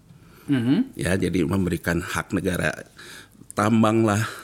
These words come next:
Speaker 2: ya, segala macam lah, ikut proyek pemerintah. Nah, terbitnya hutang tidak akan terlepas dari proyek-proyek pemerintah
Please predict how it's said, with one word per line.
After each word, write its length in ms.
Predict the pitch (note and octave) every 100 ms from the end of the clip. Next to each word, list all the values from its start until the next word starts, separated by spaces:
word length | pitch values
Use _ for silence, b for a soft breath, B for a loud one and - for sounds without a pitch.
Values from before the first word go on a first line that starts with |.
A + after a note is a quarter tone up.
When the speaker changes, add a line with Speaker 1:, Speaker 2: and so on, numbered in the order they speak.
| B
Speaker 2:
ya, 240 | F2 D#2+ F#2+
segala 320 | G2+ F#2 F2
macam 480 | G2 G2+ - A2+ G#2
lah, 160 | A2
ikut 160 | - -
proyek 240 | - F#2
pemerintah. 560 | - F#2 G2 G#2 - - B B B B B
Nah, 240 | - G2+ F2
terbitnya 560 | - B2+ B2 C3 C#3
hutang 400 | A2 A#2 D#3+ E3
tidak 320 | E3 A2+ G#2
akan 160 | - A2+
terlepas 480 | B2 G#2 - A#2 -
dari 240 | F#2+ A#2
proyek-proyek 560 | - G2 F#2 - F#2+ -
pemerintah 480 | F#2+ F#2+ E2 G2+